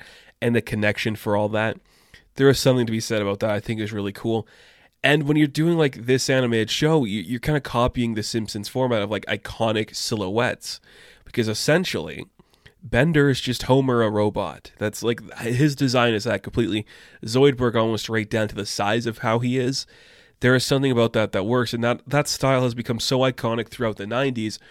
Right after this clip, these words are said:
So when you get to, like, the actual premiere of this show, you're like, "Oh, the Simpsons guy are doing a science fiction thing?" That's an interesting concept.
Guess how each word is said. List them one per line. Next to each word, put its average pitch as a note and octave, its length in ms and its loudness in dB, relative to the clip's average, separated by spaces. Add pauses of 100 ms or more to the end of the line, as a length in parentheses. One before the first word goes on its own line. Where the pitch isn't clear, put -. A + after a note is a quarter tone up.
(220)
So - 160 0
when C#3 160 6
you C3+ 60 4
get B2+ 180 4
to, B2 100 -4
like, A2+ 200 2
the G#2+ 100 0
actual G#2+ 300 0
premiere D3+ 360 2
of B2 120 0
this A2 120 2
show, G2+ 360 -2 (400)
you're B2 100 0
like, A#2+ 180 2
"Oh, C#3 200 4
the A2+ 120 -4
Simpsons B2+ 460 0
guy A2+ 160 2
are G2+ 140 0
doing A2+ 340 2 (380)
a A#2 80 -4
science A2+ 400 -2
fiction C#3+ 420 -8
thing?" F#3+ 300 -4 (880)
That's A#2 260 2
an A2+ 80 -2
interesting G#2 360 -6
concept. - 640 -10